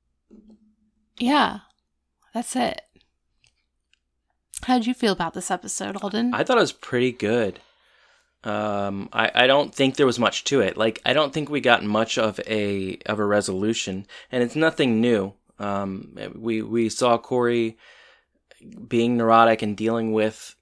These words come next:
Speaker 2: what he wants and what he doesn't want, and, like, second guessing his own decisions. Like, that's what Corey does.
Speaker 1: Mm-hmm.
Speaker 2: Um, and, and there really was no end to that, right? But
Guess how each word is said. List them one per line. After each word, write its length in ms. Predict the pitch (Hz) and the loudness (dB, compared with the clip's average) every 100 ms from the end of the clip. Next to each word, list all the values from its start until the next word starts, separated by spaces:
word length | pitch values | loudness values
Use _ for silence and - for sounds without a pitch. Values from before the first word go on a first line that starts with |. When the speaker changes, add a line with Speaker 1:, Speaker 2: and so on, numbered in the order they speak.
| _ _ _ _ _ | _ _ _ _ _
Speaker 2:
what 360 | 117 110 117 107 | -8 0 0 0
he 120 | 120 | -2
wants 340 | 113 113 117 | 2 0 0
and 100 | 117 | -2
what 120 | 117 | -2
he 80 | 117 | -2
doesn't 360 | 104 110 123 120 | 0 2 0 -2
want, 300 | 120 123 - | 0 0 -2
and, 220 | 107 110 | -4 -2
like, 400 | 107 104 - - _ - | -2 -2 -4 -16 _ -12
second 420 | - 120 113 131 | -2 0 0 0
guessing 360 | 117 113 127 113 | 2 2 0 -4
his 120 | 117 | -2
own 140 | 113 110 | -2 -2
decisions. 540 | 104 - 120 131 120 | -2 -2 -2 -4 -2
Like, 120 | 123 123 | 0 2
that's 200 | 123 - | 0 0
what 200 | 117 - | -4 -2
Corey 260 | 127 120 | 0 0
does. 520 | 101 107 98 - 233 208 | 2 2 2 0 -2 -2
Speaker 1:
Mm-hmm. 220 | 208 214 - - - 117 | -4 -8 -14 -20 -8 -2
Speaker 2:
Um, 360 | 107 98 98 117 | 0 2 0 -2
and, 160 | 113 - | -2 0
and 160 | 117 | 0
there 120 | 120 117 | 0 2
really 280 | 131 135 | 4 4
was 460 | 123 113 123 123 113 | 2 2 2 2 0
no 500 | 120 120 110 104 101 - - _ _ _ _ _ _ _ _ _ - | 0 4 4 4 0 -10 -20 _ _ _ _ _ _ _ _ _ 0
end 240 | 135 127 | 2 0
to 80 | 104 | -2
that, 280 | - - - _ _ | -6 -8 -10 _ _
right? 360 | 107 107 110 - _ - _ _ - | -2 0 -2 -6 _ -20 _ _ 6
But 340 | 131 107 | 8 8